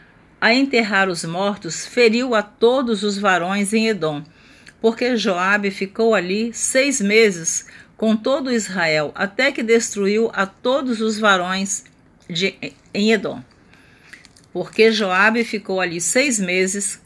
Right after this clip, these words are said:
com todo Israel, até que destruiu a todos os varões em Edom. Hadad, porém, fugiu, ele e alguns homens edomitas, dos servos de seu pai, com ele para ir ao Egito.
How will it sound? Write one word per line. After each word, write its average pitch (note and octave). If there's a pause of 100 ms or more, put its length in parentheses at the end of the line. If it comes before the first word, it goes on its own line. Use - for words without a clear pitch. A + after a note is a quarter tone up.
(160)
com F#3+
todo C4
Israel, F3+
até B3
que F4
destruiu G#3 (140)
a E3
todos A#3+
os G#3
varões F#3
em A#3+
Edom. F#3+ (800)
Hadad, B3+
porém, A#3+
fugiu, C4 (200)
ele B3
e A3
alguns G#3
homens A3
edomitas, G3 (240)
dos A3+
servos A3
de G3+
seu B3+
pai, E3+ (200)
com G#3+
ele G#3+
para G#3
ir G3+
ao A3
Egito. G3+